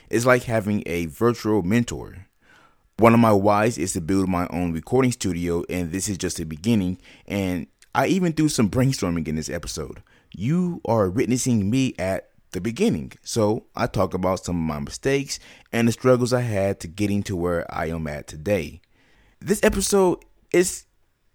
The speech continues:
is important because I feel like a lot of you can relate to the topics and the stories that I talk about. So, here we go.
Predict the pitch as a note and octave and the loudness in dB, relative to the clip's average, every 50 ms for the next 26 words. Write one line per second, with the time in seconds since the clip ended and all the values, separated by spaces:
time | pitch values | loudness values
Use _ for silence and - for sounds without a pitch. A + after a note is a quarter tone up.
0 | _ - F#3+ C4+ B3 A3+ - G3 C#3 F3 F#3 - D#3 D#3+ - - D#3+ C#3 C#3 C#3 | _ 2 4 4 4 6 6 6 6 6 4 0 -4 -4 -2 0 0 0 0 0
1 | - - G#3 G3+ F#3+ F#3+ - - C#3+ C3+ C3+ C#3 D3 C#3 C3 C3 C#3+ C#3 - - | 2 2 4 4 4 2 0 0 2 2 2 2 2 2 0 0 -2 -2 0 0
2 | C3 A#2+ A2+ G#2+ G#2+ G#2+ B2+ C3 C3 A#2+ - - C3 A#2 G#2+ G2+ E2+ - - C#3+ | 2 2 2 0 0 2 2 2 2 0 -2 -2 0 2 2 0 -2 -4 -4 -6
3 | D3 - - C#3+ C3+ - - G#2+ A2 G2+ G2+ G2+ - - A2 G#2+ G#2+ A2 G#2+ A2 | -4 -2 -2 -4 -4 -4 -4 -2 -2 -2 -2 -4 -4 -2 0 0 2 0 0 -2
4 | G2+ - - F#2+ F#2 F#2 - - - - - _ _ _ _ _ - - F#2+ F2+ | -4 -6 -6 -4 -4 -4 -6 -8 -12 -20 -20 _ _ _ _ _ -6 -4 -4 -2
5 | F2 F2 E2+ - - - A2 G#2 - - D#2+ D2 D#2+ D#2+ D#2+ D#2 - - _ _ | -4 -4 -6 -8 -4 -2 -2 -2 -2 -6 -8 -6 -6 -6 -6 -8 -10 -14 _ _
6 | _ _ _ _ _ _ _ _ _ - - - G2 F2 F2 E2+ D#2+ D2 - _ | _ _ _ _ _ _ _ _ _ -14 -10 -6 -6 -4 -4 -4 -6 -8 -12 _
7 | _ _ _ _ _ _ _ _ _ _ _ _ _ _ - _ _ _ _ - | _ _ _ _ _ _ _ _ _ _ _ _ _ _ -20 _ _ _ _ -8
8 | F2+ F#2+ G#2+ A#2 F3 F#3+ C3+ | -6 -4 0 0 0 0 0